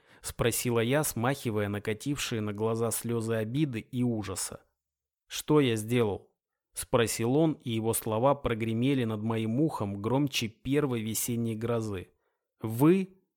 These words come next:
вы запихнули мне его в горло. Я могла подавиться и умереть, на последнем слове я почти пискнула, вдруг осознав всю глупость ситуации. «Чего? Что за бред, Маргарита?»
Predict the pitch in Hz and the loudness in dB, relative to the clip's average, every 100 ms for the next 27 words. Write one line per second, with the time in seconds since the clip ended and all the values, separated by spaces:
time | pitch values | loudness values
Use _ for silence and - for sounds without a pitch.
0 | _ 120 139 139 135 127 147 175 147 123 | _ 2 4 4 0 -2 4 4 6 4
1 | 135 139 127 131 127 127 127 110 101 - | 4 2 0 -2 -2 2 2 2 -6 -12
2 | _ _ _ _ 113 120 120 120 135 135 | _ _ _ _ 2 4 4 6 4 4
3 | 117 120 156 175 - 113 117 127 135 120 | 4 4 2 -2 0 2 2 4 4 2
4 | 95 - _ _ - 113 127 123 135 127 | -2 -8 _ _ -4 0 0 0 0 2
5 | 127 120 156 170 135 113 107 117 - 131 | 2 0 2 4 4 2 0 -4 -2 -4
6 | - - 165 - - 113 98 - - - | -6 -2 -2 -2 -4 -4 -4 -8 -20 -10
7 | 120 113 139 165 135 - 113 110 135 139 | -6 0 2 2 2 0 0 0 0 -2
8 | - - 147 117 120 127 127 - 123 - | -4 0 0 2 -2 -2 -2 -2 -4 -4
9 | 117 104 92 - - - _ _ _ _ | -4 -4 -6 -8 -10 -16 _ _ _ _
10 | _ - - 147 143 156 160 143 135 _ | _ -2 2 2 2 2 4 2 -2 _
11 | _ _ - - 143 131 139 147 143 107 | _ _ -8 2 4 6 4 4 4 2
12 | - _ - 113 117 135 139 143 - 95 | -6 _ -2 0 2 4 4 2 0 -14